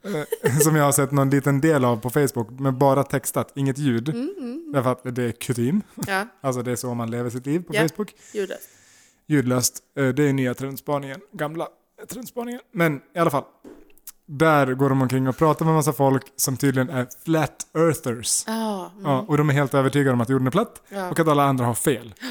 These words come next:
Speaker 1: <gasps> Och så, <laughs> så vi intervjuar någon, någon, eh, ja, jag tänkte säga tjej.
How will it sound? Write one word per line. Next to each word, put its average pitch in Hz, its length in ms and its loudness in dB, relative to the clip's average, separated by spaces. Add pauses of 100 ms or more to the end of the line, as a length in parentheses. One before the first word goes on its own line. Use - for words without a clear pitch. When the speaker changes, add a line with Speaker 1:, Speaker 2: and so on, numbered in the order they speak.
Speaker 1:
<gasps> - 260 -20
Och 165 140 2
så, 165 100 2
<laughs> 131 80 0 (120)
så 151 60 -4 (120)
vi 170 200 2
intervjuar 165 500 2
någon, 120 420 -2
någon, 120 240 2 (420)
eh, 135 60 -12
ja, 117 120 -14 (500)
jag 131 100 -6
tänkte 135 220 0
säga 131 200 2
tjej. 190 380 2